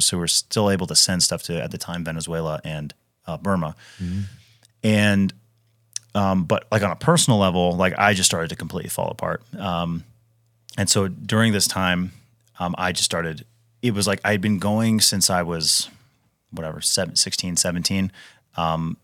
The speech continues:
Speaker 1: trying to, trying to do the, to, to, to do the seal thing. And then I just hadn't stopped. I just hadn't stopped. And I, and I, um, eventually just, it just kind of smacked me in the face and put me down hard on a mental level, which is just something I,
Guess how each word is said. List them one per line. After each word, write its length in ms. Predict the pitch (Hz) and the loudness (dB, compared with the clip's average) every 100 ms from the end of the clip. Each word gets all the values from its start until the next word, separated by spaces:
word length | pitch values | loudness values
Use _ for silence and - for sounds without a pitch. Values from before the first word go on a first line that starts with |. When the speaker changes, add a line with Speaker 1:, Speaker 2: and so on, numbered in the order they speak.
| _ | _
Speaker 1:
trying 320 | - 104 92 87 | -2 2 2 0
to, 120 | 82 | -2
trying 220 | - 95 | -4 -4
to 40 | 82 | -4
do 100 | 92 | -4
the, 160 | 85 - _ | -4 -8 _
to, 180 | 87 85 - | -10 -10 -10
to, 160 | - 90 - | -8 -8 -10
to 80 | - | -8
do 120 | 92 | -4
the 60 | 85 | -2
seal 220 | - 123 | 2 2
thing. 380 | 101 107 101 95 - - _ - | 2 2 2 -2 -6 -20 _ -8
And 140 | 82 | -6
then 380 | 80 78 76 - _ _ _ _ | -4 -6 -8 -12 _ _ _ _
I 80 | 98 | -2
just 160 | 117 | 2
hadn't 140 | 135 107 | 2 2
stopped. 340 | - 110 - | 2 0 -6
I 40 | - | -4
just 180 | 107 | -2
hadn't 180 | 107 95 | -2 -4
stopped. 340 | - - 80 - | -4 -4 -6 -6
And 120 | 85 | -4
I, 160 | 82 - | -4 -4
and 120 | 87 | -4
I, 220 | 82 80 - - - _ _ _ - | -2 -4 -8 -20 -20 _ _ _ -6
um, 260 | 87 82 - | -4 -2 -6
eventually 540 | 85 101 98 104 92 | -4 -2 0 0 -2
just, 260 | 80 92 - _ _ _ - | -2 -6 -6 _ _ _ -8
it 80 | 98 | -4
just 200 | 87 - | -4 -2
kind 140 | 95 | -4
of 240 | 85 78 - _ _ _ - | -4 -6 -12 _ _ _ 0
smacked 460 | - 107 90 82 | 2 2 0 0
me 100 | 90 | -4
in 80 | 82 | -4
the 60 | 82 | -4
face 480 | - 50 - - - | -4 -2 0 0 -2
and 200 | - - | -4 -2
put 100 | - | -4
me 80 | 82 | -2
down 260 | 80 78 | -2 -2
hard 280 | 90 80 80 | 0 0 0
on 100 | 87 | -4
a 40 | 82 | -2
mental 360 | 85 78 90 | -4 -4 -6
level, 240 | 87 82 82 | -8 -8 -6
which 180 | 87 - | -4 0
is 60 | |
just 120 | 104 - | 2 2
something 320 | 107 101 92 | 2 0 0
I, 160 | 90 | 0